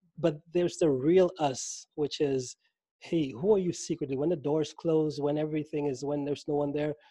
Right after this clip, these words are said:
when you're by yourself, who is that person? And we start realizing that, oh, with us, we don't like change. We don't like to do anything that's hard. We don't like to do different things. We don't like things we don't understand.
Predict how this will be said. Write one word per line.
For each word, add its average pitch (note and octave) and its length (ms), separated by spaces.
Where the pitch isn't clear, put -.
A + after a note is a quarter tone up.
when D3+ 120
you're D#3 80
by C#3+ 140
yourself, C#3+ 440
who G3+ 200
is D3 180
that C3 280
person? B2+ 560
And D3+ 220
we D#3+ 80
start D#3 220
realizing C#3 560
that, C3 200
oh, C#3 460
with D3 240
us, - 440
we D3+ 160
don't D3 280
like D3 340
change. B2+ 520
We C#3 80
don't C#3+ 200
like C#3+ 180
to - 40
do C#3 100
anything C3 200
that's B2 120
hard. B2+ 220
We B2+ 120
don't D3 180
like C#3+ 160
to C#3 160
do D#3 140
different C#3 400
things. C3 280
We C3+ 100
don't D3 200
like C3+ 340
things C3+ 220
we C3+ 60
don't C3+ 160
understand. B2+ 420